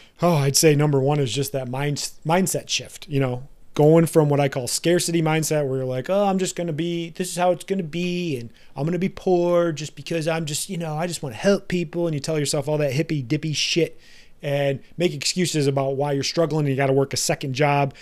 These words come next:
and really bust your ass, into what I call an abundance mindset. When you're providing value, you're doing it better, faster than anyone else. You know what? The money fucking flows and comes to you. Next thing,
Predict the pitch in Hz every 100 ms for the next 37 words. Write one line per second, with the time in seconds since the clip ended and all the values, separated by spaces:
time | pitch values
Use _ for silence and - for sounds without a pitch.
0 | - - 139 151 135 104 160 - 147 135
1 | 123 143 - - - - - - 196 233
2 | 202 175 151 139 151 156 160 151 139 139
3 | 185 170 147 - 139 135 131 127 147 135
4 | 143 143 139 151 151 147 139 143 135 113
5 | 110 120 110 151 151 139 107 151 147 127
6 | - - 147 156 - 127 135 135 131 135
7 | 143 131 127 139 110 113 127 139 131 -
8 | 127 - 113 - - 143 156 139 127 -
9 | - - - 120 123 - 156 143 139 -
10 | - - - - - 139 156 117 - -
11 | - - - - - 135 - 160 151 131